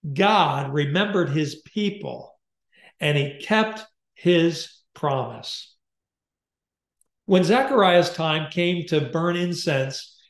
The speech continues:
in the temple, verse ten says that all the assembled worshipers were praying outside. The offering of incense in the holy place of the temple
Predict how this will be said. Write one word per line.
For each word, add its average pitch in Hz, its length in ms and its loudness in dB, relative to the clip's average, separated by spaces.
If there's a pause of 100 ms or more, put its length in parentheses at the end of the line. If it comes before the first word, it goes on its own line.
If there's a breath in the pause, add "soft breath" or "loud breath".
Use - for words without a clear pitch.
in 151 140 -2
the 139 80 -6
temple, 147 600 -2 (260 soft breath)
verse 208 300 4
ten 185 260 2
says 143 440 0
that 139 220 0 (120)
all 208 480 2
the 196 120 2
assembled 180 600 -4
worshipers 143 720 -4 (380)
were 151 180 2
praying 156 460 0
outside. 143 760 -6 (760 soft breath)
The 165 180 6
offering 175 480 4
of 151 140 2
incense 156 800 -2 (180 soft breath)
in 165 140 2
the 151 100 2
holy 202 360 4
place 147 500 -2
of 143 100 0
the 147 100 -2
temple 143 640 -2